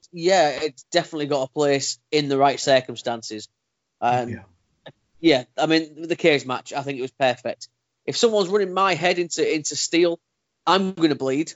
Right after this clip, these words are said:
Speaker 1: so it's, so it's believable.
Speaker 2: Yeah, yeah, totally agree, and, and I, I'm with the, you know, the same, uh, mindset as yourself. I think that blood has a place in wrestling still.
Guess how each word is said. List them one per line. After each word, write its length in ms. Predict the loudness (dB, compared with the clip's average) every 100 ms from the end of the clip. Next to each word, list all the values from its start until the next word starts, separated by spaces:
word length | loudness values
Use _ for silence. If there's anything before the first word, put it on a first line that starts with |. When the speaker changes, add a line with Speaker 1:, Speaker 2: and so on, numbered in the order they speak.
| -14
Speaker 1:
so 220 | -8 -2
it's, 220 | 0 0
so 100 | 2
it's 220 | 2 0 0
believable. 640 | 2 2 2 -2 -4 -4 _ _ _ _ _ _ _ _ -20 -20 _ _ -6
Speaker 2:
Yeah, 420 | -6 -6 -10 -14 -2
yeah, 260 | 2 2
totally 360 | 2 4 4 2
agree, 380 | -2 2 4 4
and, 100 | 2 -2 -4
and 140 | 0 2
I, 20 |
I'm 560 | 2 2 4 4 4
with 180 | 2 2
the, 220 | 4 4 0
you 80 |
know, 120 | -6 -4
the 60 |
same, 400 | -2 -2 0 0
uh, 420 | 0 2 4 4 2 -4
mindset 480 | 2 4 4 2 0
as 80 | -2
yourself. 380 | 0 2 0 -2 -12 -6
I 80 |
think 200 | -4 -2
that 160 | -4 0
blood 340 | 4 4 4 -14 -10
has 600 | -4 0 2 0 -4 -8 -8
a 40 |
place 460 | -4 2 2 2 -4
in 180 | -2 2
wrestling 440 | 2 2 -2 -6
still. 420 | -2 2 4 2